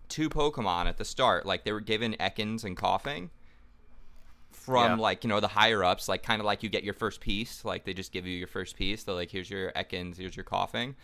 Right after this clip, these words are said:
Speaker 1: But then after that, they're like, "You use this to go out and get better shit so you can steal better Pokemon." And they just never really leveled up from there. At some point or another, James got lucky. He came across a Weepinbell. I don't know how that happened.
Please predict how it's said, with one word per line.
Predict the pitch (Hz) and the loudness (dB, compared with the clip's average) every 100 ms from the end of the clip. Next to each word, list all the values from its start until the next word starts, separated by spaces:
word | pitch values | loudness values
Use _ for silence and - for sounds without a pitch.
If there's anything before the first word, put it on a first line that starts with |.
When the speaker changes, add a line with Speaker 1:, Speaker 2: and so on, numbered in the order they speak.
| - - | -20 -8
Speaker 1:
But | - 117 | -2 2
then | 131 | 2
after | 113 107 | 2 2
that, | 120 120 107 | 4 4 2
they're | 95 | 0
like, | 92 87 | 0 -2
"You | 101 | -6
use | 98 117 104 | -2 -2 0
this | 110 117 90 - - | 2 2 2 -2 -12
to | - | -10
go | 98 95 | -2 0
out | 90 | 0
and | 92 | -2
get | 90 - - | -6 -6 -4
better | 92 87 | -4 -4
shit | - - 110 87 - | -6 0 2 0 -4
so | - | -12
you | 92 | -12
can | - | -12
steal | - 104 90 | -10 -6 -4
better | 85 - | -4 -4
Pokemon." | 107 101 - - 101 - - - | -4 -4 -6 -10 -12 -14 -20 -10
And | 104 110 | -2 2
they | 113 | 2
just | 104 110 | 0 0
never | 101 98 | 0 2
really | 95 95 87 87 - - - - | 0 0 0 -4 -8 -20 -14 -4
leveled | 101 92 | -2 0
up | 107 | -2
from | - 90 | -2 -2
there. | 87 | -2
At | - | -2
some | - 117 | -2 0
point | 117 92 | 0 -2
or | 87 | -4
another, | 85 87 | -4 -4
James | 82 90 85 82 - - - - - | -2 -4 -2 -6 -10 -16 -20 -20 -10
got | - 92 90 | -2 0 0
lucky. | 95 - 87 | -2 -2 -6
He | 85 | -10
came | 92 90 85 | -10 -8 -8
across | - - - | -8 -8 -8
a | - | -8
Weepinbell. | 92 - - - - - - - - - | -2 0 0 -4 -10 -14 -20 -20 -12 -6
I | |
don't | 95 | -4
know | 85 | -2
how | 90 | -4
that | 82 80 | -4 -2
happened. | 87 80 - | -2 -2 -8